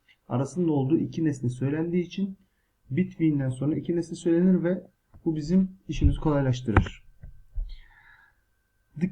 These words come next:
cat is next to the rabbit. Bakın, the cat is next to the rabbit. Tavşanın bitişiğinde.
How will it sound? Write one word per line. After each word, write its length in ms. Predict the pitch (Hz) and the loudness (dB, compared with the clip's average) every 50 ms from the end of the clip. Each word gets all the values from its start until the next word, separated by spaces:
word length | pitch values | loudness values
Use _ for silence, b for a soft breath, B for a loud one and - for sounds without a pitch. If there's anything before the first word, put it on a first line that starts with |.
| - - | -4 -4
cat 460 | - - 277 262 208 131 123 - - - - - _ _ _ - | 0 2 2 4 2 0 -2 -4 -8 -16 -20 -20 _ _ _ 2
is 460 | 147 139 131 131 127 123 123 - - - _ - | 2 4 6 4 4 2 0 -2 -6 -12 _ -2
next 640 | 135 120 113 117 120 147 - 240 247 - - - - | 0 2 4 6 4 6 4 4 2 0 -4 -6 -2
to 100 | - 208 | 2 4
the 80 | 185 208 | 4 4
rabbit. 680 | 202 202 226 233 233 180 139 113 - - - - - _ _ _ - | 6 6 6 6 6 4 2 0 0 -4 -10 -20 -20 _ _ _ -10
Bakın, 360 | - 180 - - 185 175 - | -10 -6 -2 0 0 0 0
the 100 | 175 160 - | -4 -8 -10
cat 480 | - - - 208 190 185 196 196 - - _ _ _ _ _ _ _ | -8 -4 0 2 4 4 4 2 -2 -8 _ _ _ _ _ _ _
is 440 | 151 147 139 135 135 135 139 - - | 0 0 2 2 0 -2 -2 0 2
next 360 | 147 151 185 214 214 - - | 2 4 4 2 0 -2 -4
to 100 | - 202 | -2 -2
the 80 | 185 208 | 0 2
rabbit. 540 | 220 220 202 175 143 123 - - - - _ _ - | 2 2 4 4 4 2 2 -2 -8 -20 _ _ -4
Tavşanın 580 | - 170 175 175 - - 185 202 190 190 147 | 0 0 0 0 4 6 6 6 6 4 2
bitişiğinde. 840 | 160 160 - 196 185 - - 196 190 185 180 151 123 - 127 - | 0 0 0 -2 -2 0 4 6 8 8 8 6 4 2 0 -2